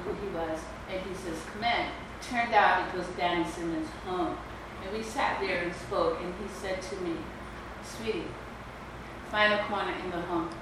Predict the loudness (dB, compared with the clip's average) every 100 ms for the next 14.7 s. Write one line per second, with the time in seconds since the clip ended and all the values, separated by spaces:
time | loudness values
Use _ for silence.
0 | -10 -10 -4 2 4 4 2 0 0 0
1 | 0 -2 -4 -4 -4 -6 -6 -8 -10 -10
2 | -10 -10 -10 -10 -10 -6 -2 0 0 0
3 | 0 0 2 0 -2 -6 -6 -6 -8 -8
4 | -6 -6 -6 -8 -10 -10 -10 -10 -10 -10
5 | -6 -2 -2 -2 -6 -8 -6 -4 -4 -6
6 | -6 -6 -4 -4 -4 -6 -10 -10 6 12
7 | 12 12 12 8 6 4 6 8 6 4
8 | 8 10 10 10 6 2 2 0 0 0
9 | 4 8 10 12 12 12 8 8 10 12
10 | 10 8 6 6 6 4 4 0 -4 -8
11 | -4 4 4 6 6 4 4 4 4 4
12 | 0 -2 -2 -2 -2 -2 -2 -2 -4 -4
13 | -4 -4 -2 -2 -2 0 0 0 -4 -6
14 | -8 0 8 10 12 10 6